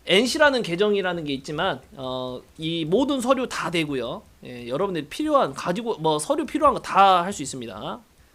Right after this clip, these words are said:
자, 장비 한번 보겠습니다. 구 섬체, 그 다음에 오 안타 에이지력, 칠 티, 그 다음에 구 벤망, 칠 신성 완력 각반, 그리고 쌍축 칠 용반이고요. 오 수호 가더,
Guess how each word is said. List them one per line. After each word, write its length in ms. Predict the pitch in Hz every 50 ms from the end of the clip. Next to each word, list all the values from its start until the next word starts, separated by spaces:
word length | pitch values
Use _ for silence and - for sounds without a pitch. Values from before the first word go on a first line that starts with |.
| _ _
자, 100 | - 170
장비 260 | 156 - 180 214 240
한번 200 | 269 262 240 202
보겠습니다. 440 | 196 202 226 214 226 214 202 185 165
구 140 | 175 - 190
섬체, 760 | - 262 262 262 240 - 262 247 233 214 175 139 107 98 - - _ -
그 60 | -
다음에 260 | 156 156 156 147 135
오 380 | 131 - 131 156 196 226 214 - -
안타 340 | - 147 160 170 - 208 190
에이지력, 720 | 135 156 165 156 160 156 143 143 127 131 151 175 190 -
칠 280 | - - 285 269 240 -
티, 340 | - - 262 269 269 269 277 -
그 100 | - 151
다음에 180 | 147 139 139
구 160 | - - 147
벤망, 580 | 143 175 180 170 160 165 196 226 247 254 285 294 - - - -
칠 260 | - - 285 269 254
신성 340 | - 294 294 285 294 262 202
완력 320 | 117 135 147 175 214 208
각반, 520 | - 78 - - 120 113 113 113 143 165
그리고 180 | 147 131 127 123
쌍축 400 | - 202 233 254 254 - 269 220
칠 220 | - - 277 269
용반이고요. 680 | 285 285 277 240 202 156 135 123 113 113 113 156 190 -
오 180 | - 147 180 190
수호 220 | 190 202 185 170
가더, 480 | 151 139 135 135 151 190 226 254 262